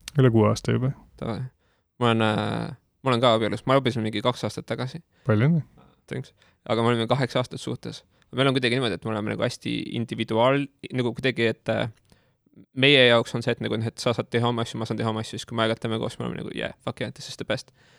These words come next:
Speaker 2: Aga et me oleme nagu siuksed, äh, individualistid kuidagi, et siis, äh, see ei ole nagu, äh, väga palju,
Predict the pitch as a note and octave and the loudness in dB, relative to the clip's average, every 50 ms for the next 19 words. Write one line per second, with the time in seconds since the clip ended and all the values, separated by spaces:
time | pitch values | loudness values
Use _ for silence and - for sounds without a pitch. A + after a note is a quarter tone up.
0 | _ _ _ _ - A2 G#2+ G#2 - - - A2 A2 A2 A2+ A2+ A2 A2 A2+ A2 | _ _ _ _ -6 -2 -2 -2 -2 -2 -6 -4 -2 0 0 0 0 0 -2 -2
1 | - - A2 - - - A2+ A2+ - - A2 A2 G#2+ G2+ G2+ A#2+ - _ _ _ | -2 -2 -6 -6 -4 -6 -6 -4 -4 -4 -4 -4 -4 -6 -6 -10 -12 _ _ _
2 | _ _ _ _ _ _ _ - B2 A#2+ A#2 B2 A#2 A#2 - A2 A2 G#2+ G#2 A2 | _ _ _ _ _ _ _ -4 -2 2 2 4 2 2 2 2 2 2 2 0
3 | A#2+ - - - - - D3 D3 D3+ D#3 D#3 D#3 D#3 _ _ _ _ _ - - | -2 -4 -6 -10 -6 -6 -4 -4 -4 -6 -6 -8 -10 _ _ _ _ _ -18 -14
4 | - - - A#2 - - A2 A2 A2 A2 A2+ A2+ - - F2+ F#2 - G1+ - - | -12 -6 -4 -4 0 0 2 2 2 2 0 0 0 -2 -2 -4 -4 -6 -8 -10
5 | _ _ _ - - - A#2 A#2+ B2 B2 A2+ A2 A2 A2 A#2+ - A2 G2 - G2+ | _ _ _ -8 -2 0 2 4 4 2 2 0 -2 -4 -6 -6 -6 -4 -4 -4
6 | F#2+ G2 G2 A2+ B2 - _ _ _ _ _ _ _ _ - A#2+ A#2+ A2+ A#2+ A#2 | -4 -4 -6 -6 -8 -14 _ _ _ _ _ _ _ _ -2 0 2 2 2 2
7 | A2+ A#2 A2 A2 A2+ G#2+ G#2+ | 4 2 2 2 2 0 0